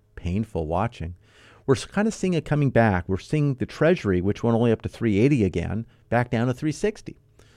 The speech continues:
So we're going back up and back down a little.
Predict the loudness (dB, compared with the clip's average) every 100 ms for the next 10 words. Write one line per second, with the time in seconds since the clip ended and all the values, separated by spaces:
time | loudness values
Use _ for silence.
0 | _ _ -2 0 2 2 2 2 2 4
1 | 4 2 -2 -4 -2 -2 -2 -4 -4 -2
2 | 0 0 0 -4